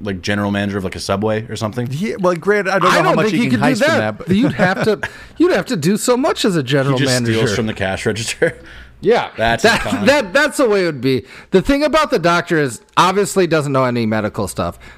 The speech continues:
Speaker 3: but he was, like, the chief out of, like, twenty people at night. Think how much paperwork he would have to do for that month or month and a half.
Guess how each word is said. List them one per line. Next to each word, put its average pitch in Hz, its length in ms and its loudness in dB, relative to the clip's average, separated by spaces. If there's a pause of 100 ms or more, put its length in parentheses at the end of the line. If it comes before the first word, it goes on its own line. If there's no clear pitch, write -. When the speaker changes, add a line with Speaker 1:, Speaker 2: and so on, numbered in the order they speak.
(140)
Speaker 3:
but 143 100 2
he 165 120 4
was, 175 180 0
like, 156 220 0
the 135 100 2
chief 139 400 0
out 131 180 2
of, 113 160 -2
like, 107 180 0
twenty 123 280 0
people 127 320 0
at 95 60 -4
night. 113 280 -2
Think 220 180 -2
how 262 60 0
much 277 260 -2
paperwork 110 600 -2
he 101 140 -2
would 95 100 -4
have 101 200 -4
to 90 80 -10
do 92 200 -4
for 104 100 -8
that 92 200 -4
month 92 340 -4
or 95 80 -6
month 87 240 -6
and 90 120 -8
a - 20 -10
half. 87 260 -6